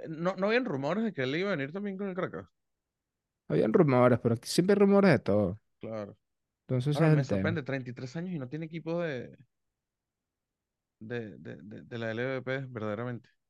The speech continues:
Speaker 2: Ujú. Es que yo, no sé si porque Albert Suárez pi-, lanzó en Japón.
Speaker 1: Albert Suárez lanzó en,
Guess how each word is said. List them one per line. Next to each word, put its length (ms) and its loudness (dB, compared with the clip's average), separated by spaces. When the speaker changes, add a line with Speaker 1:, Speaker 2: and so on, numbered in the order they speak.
Speaker 2:
Ujú. 580 2
Es 100 8
que 60 12
yo, 120 12
no 140 10
sé 100 10
si 60 10
porque 400 4
Albert 300 10
Suárez 200 10
pi-, 100 -2
lanzó 300 10
en 60 10
Japón. 500 6
Speaker 1:
Albert 260 -6
Suárez 220 -8
lanzó 160 -12
en, 100 -14